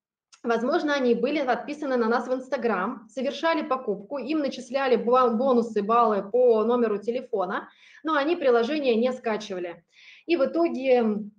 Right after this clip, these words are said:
м, приложение скачали и стали клиентами. И один человек у нас пришёл по сарафану, то есть кто-то всё-таки своему другу порекомендовал, и, соответственно, тот тоже получил триста рублей.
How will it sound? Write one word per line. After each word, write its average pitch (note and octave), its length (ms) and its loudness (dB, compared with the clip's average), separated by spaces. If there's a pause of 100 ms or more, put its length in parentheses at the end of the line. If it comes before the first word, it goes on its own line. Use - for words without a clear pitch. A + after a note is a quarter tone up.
(680)
м, A#3 520 2
приложение B3+ 520 2
скачали B3 560 0
и C#4 40 -8
стали B3 300 0
клиентами. F#3 720 -6 (360)
И D#4+ 180 -2
один B3+ 260 0
человек B3+ 360 0
у A3 40 -4
нас A#3+ 220 -2
пришёл A#3+ 420 -4
по A3 100 0
сарафану, G3 560 -4
то F#3+ 100 -10
есть F#3 100 -12
кто-то C#4+ 340 -4
всё-таки A3+ 400 -6
своему G#3 320 -2
другу G#3+ 240 2
порекомендовал, G3+ 840 -2 (240)
и, C4+ 100 -10
соответственно, A#3+ 420 0
тот B3 140 2
тоже B3 220 -2
получил G3+ 340 -2
триста G#3+ 360 -4
рублей. F#3 420 -6